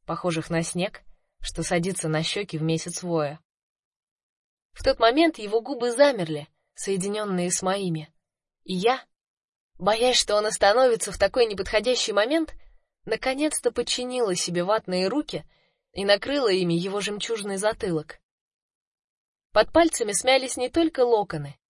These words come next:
но и цветочные лепестки, запутавшиеся в них. Эти лепестки были повсюду, кружились над нами, танцуя в воздухе,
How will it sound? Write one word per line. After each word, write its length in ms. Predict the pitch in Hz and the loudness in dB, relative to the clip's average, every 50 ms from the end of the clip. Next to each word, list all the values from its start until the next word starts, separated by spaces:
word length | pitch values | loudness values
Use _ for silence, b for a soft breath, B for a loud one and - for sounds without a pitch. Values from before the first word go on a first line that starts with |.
| _ _ _ _ _ _ - | _ _ _ _ _ _ -4
но 100 | 175 185 | -2 -2
и 80 | 185 | -2
цветочные 640 | 180 - 185 185 175 208 214 - - 226 208 202 202 | -2 -4 -6 -6 -4 -4 -4 -4 -4 -6 -6 -6 -6
лепестки, 560 | 208 208 196 226 - - - - 262 247 - _ _ _ _ _ _ _ - | -6 -6 -6 -6 -6 -8 -10 -12 -12 -12 -14 _ _ _ _ _ _ _ -8
запутавшиеся 800 | 175 170 180 180 - 180 170 165 156 - - 156 151 156 - 170 | -4 -4 -4 -4 -4 -6 -6 -6 -4 -4 -4 -4 -4 -4 -4 -4
в 60 | 165 | -2
них. 300 | 170 165 156 - - - _ _ _ _ _ _ _ _ _ _ - | -2 -2 -2 -4 -8 -20 _ _ _ _ _ _ _ _ _ _ -8
Эти 180 | - 185 - 453 | -6 -4 -4 -4
лепестки 420 | - 233 - - - - - 381 | -4 -4 -6 -8 -6 0 2 2
были 180 | 311 294 262 - | 2 2 0 0
повсюду, 600 | - 285 285 - - - - 220 - 160 147 - B B B B B B | -2 -2 -2 -2 2 4 4 4 4 2 -4 -8 B B B B B B
кружились 560 | - 247 262 233 247 294 294 262 240 - - | -2 0 0 2 2 2 0 0 -2 -2 4
над 200 | 220 214 214 214 | 4 4 4 6
нами, 380 | 214 208 214 208 208 196 185 _ _ _ | 4 4 4 2 0 -4 -10 _ _ _
танцуя 480 | - 190 190 196 190 - 208 196 190 185 | 0 0 0 0 0 -2 0 0 0 0
в 60 | 185 | 0
воздухе, 600 | 185 185 190 190 180 170 180 175 - 175 170 | 0 0 0 0 -2 -4 -6 -8 -8 -10 -12